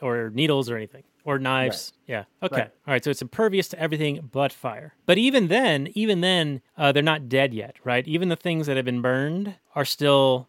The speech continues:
Speaker 2: They're still cellular activity, right?
Speaker 1: Right, because they wheel the, uh, the one, you know, covered up on a gurney. They're like, "Oh, this one's dead and burned and whatever." Uh, but it ends up killing, um, one of the guys, not Windows, but the other dude.
Speaker 2: Right.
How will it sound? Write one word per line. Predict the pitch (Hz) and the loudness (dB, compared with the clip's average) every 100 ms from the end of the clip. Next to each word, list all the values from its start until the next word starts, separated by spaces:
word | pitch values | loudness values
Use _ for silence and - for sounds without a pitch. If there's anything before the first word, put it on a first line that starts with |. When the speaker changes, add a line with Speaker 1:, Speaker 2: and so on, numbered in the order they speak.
| _ | _
Speaker 2:
They're | 135 | -6
still | - 165 | -2 -2
cellular | - 143 135 131 | 0 0 2 2
activity, | 120 123 117 104 101 | 0 -4 -8 -8 -8
right? | 104 95 - _ | -8 -8 -12 _
Speaker 1:
Right, | 143 135 127 | -2 0 0
because | 131 135 151 131 | -2 0 2 4
they | 143 | 0
wheel | 135 175 185 170 | 2 4 4 4
the, | 143 143 139 | 2 0 2
uh, | 131 123 117 | 2 2 0
the | 123 | -2
one, | 127 139 139 131 120 _ _ _ | -2 0 0 -2 -6 _ _ _
you | 139 | -4
know, | 117 | -4
covered | - 175 139 | 2 4 6
up | 143 135 - | 6 4 2
on | 120 | -4
a | |
gurney. | 113 147 147 110 104 107 _ | -2 0 0 0 -6 -12 _
They're | 135 | -6
like, | 123 120 | -2 0
"Oh, | 131 | 0
this | 135 | 0
one's | 147 123 | -2 -4
dead | 117 123 120 | -4 -2 -2
and | 113 110 | -4 -8
burned | 120 123 123 123 | -4 -2 0 -2
and | 113 107 | -4 -2
whatever." | 131 165 120 110 - - | 2 2 2 -2 -6 -4
Uh, | 139 120 | 2 2
but | 113 127 | 4 4
it | 139 139 _ _ | 2 0 _ _
ends | 143 131 127 | -4 -2 -2
up | 120 | -2
killing, | - 131 123 117 117 | -2 0 0 -2 -2
um, | 110 110 120 | -4 -6 -6
one | 160 151 | -4 -2
of | |
the | 123 | -2
guys, | 113 110 | -2 -2
not | 139 | -4
Windows, | 135 127 120 117 107 | -2 0 2 0 -2
but | 110 | -6
the | - | -6
other | 113 | -6
dude. | 101 113 104 104 _ - | -6 -10 -12 -14 _ -14
Speaker 2:
Right. | 107 104 101 | -6 -4 -4